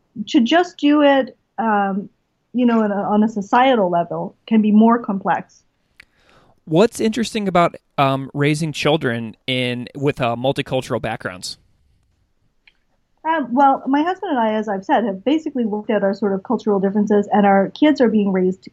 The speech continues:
Speaker 1: here. So, um, though they're learning to speak Spanish, they're a little more just immersed here. But one thing that's really coming up for me with kids is the race issue. And a, a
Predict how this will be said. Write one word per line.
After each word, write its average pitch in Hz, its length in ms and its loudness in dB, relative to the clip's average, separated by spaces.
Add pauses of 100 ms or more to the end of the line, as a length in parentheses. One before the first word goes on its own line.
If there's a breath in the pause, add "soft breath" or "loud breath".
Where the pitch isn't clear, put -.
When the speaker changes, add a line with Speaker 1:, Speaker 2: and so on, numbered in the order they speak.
Speaker 1:
here. 233 540 2 (460)
So, 220 360 2 (680)
um, 220 300 4
though 262 220 4
they're 240 220 2
learning 320 400 0
to 277 80 -14
speak 240 260 -6
Spanish, 180 420 -4
they're 214 120 0
a 208 80 4
little 254 260 2
more 220 520 4 (240)
just 233 220 -6
immersed 208 360 0
here. 180 180 -4
But 220 140 -2
one 311 180 2
thing 440 160 -4 (100)
that's 240 240 0
really 277 240 0
coming 220 320 0
up 233 320 0
for 208 140 -2
me 233 280 4
with 202 200 -6
kids 190 420 -4 (400)
is 226 200 2
the 214 120 4
race 247 340 2
issue. 175 420 -8 (140)
And 233 460 4 (1300)
a, 262 40 4
a 233 340 -2